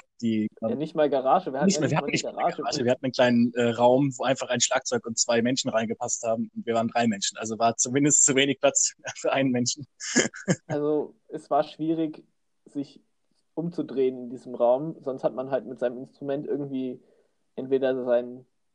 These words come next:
Speaker 2: Bandkollegen oder irgendein Instrument, also Schlagzeug im meisten, in den meisten
Speaker 1: <laughs>
Speaker 2: Fällen irgendwie erwischt.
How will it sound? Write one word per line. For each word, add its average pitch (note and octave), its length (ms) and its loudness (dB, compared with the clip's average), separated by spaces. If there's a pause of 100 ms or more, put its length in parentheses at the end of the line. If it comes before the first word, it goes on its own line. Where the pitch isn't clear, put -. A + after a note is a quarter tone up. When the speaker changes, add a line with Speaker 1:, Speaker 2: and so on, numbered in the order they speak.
(460)
Speaker 2:
Bandkollegen D#3+ 1300 -6
oder D3 480 -2
irgendein B2 340 -12
Instrument, C#3 540 -8
also A#2+ 180 -6
Schlagzeug B2+ 520 -2
im B2+ 80 -12
meisten, B2 500 -10 (280)
in D3+ 80 -2
den A2+ 100 -8
meisten A2+ 360 -8
Speaker 1:
<laughs> - 0 -
Speaker 2:
Fällen A#2+ 260 -4
irgendwie C3+ 500 -4 (560)
erwischt. C3 440 -4